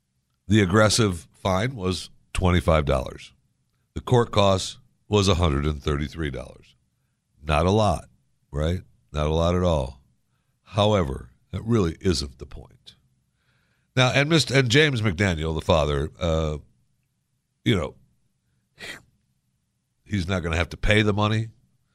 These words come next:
because, uh, one of the Fox fifty-nine Indianapolis, uh, viewers said, uh, "That's ridiculous, and I'll pay it for him."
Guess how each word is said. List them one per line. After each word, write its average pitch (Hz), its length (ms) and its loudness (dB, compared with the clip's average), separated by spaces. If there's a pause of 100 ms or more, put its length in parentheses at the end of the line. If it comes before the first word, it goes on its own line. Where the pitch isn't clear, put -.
(640)
because, 90 460 0
uh, 85 240 0
one 101 260 -2
of 92 140 -4
the 76 400 -4 (1000)
Fox 170 360 4
fifty-nine 143 680 6
Indianapolis, 120 880 2 (960)
uh, 80 440 -2 (100)
viewers 104 600 0 (360)
said, 98 440 0
uh, 87 220 0
"That's 95 260 -4
ridiculous, 85 540 -4
and 80 240 -4
I'll 69 160 -2
pay - 180 -8
it 60 120 -16
for 53 200 -20
him." 50 120 -20